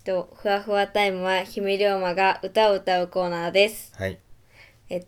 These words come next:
Speaker 1: と、今回歌う曲は、えっと、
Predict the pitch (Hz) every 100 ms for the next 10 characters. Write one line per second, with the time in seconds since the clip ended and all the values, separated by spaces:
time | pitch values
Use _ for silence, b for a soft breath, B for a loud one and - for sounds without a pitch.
0 | - 190 185 240 226 220 202 180 180 180
1 | 175 175 180 180 190 202 175 - - B
2 | B B B 175 170 - 175 170 165